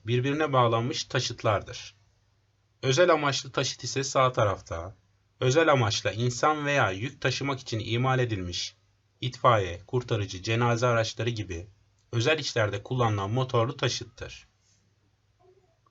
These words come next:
Gabari, araçların yüklü veya yüksüz olarak karayolunda güvenli seyirlerini temin amacı ile uzunluk,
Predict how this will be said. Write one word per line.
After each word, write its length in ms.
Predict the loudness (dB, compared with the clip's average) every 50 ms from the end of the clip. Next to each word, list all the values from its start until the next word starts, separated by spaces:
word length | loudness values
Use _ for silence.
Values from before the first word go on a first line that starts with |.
| _ _ _ _ _ _ _ _ _ _ _ _ -2
Gabari, 640 | 2 4 4 6 8 8 8 6 4 2 -2 -6 -12 -20 _ _
araçların 520 | 4 4 6 6 4 4 2 4 4 4
yüklü 400 | 2 2 0 -4 -2 -4 0 2
veya 220 | 4 6 6 6 6
yüksüz 420 | 4 2 -2 -4 -6 -4 0 2
olarak 460 | 2 4 4 2 0 -2 -6 -10 -6
karayolunda 540 | 0 0 2 2 2 0 0 0 0 0 0
güvenli 400 | 0 0 2 2 4 2 2 -2
seyirlerini 680 | -4 -2 0 0 2 2 2 0 0 -2 -4 -6 -4
temin 360 | -2 0 0 0 0 -2 -4
amacı 440 | -4 -2 0 2 2 2 0 0 -2
ile 160 | -2 -2 -2
uzunluk, 720 | -2 -2 -2 -2 0 0 0 0 -2 -4 -8 -12 -16 _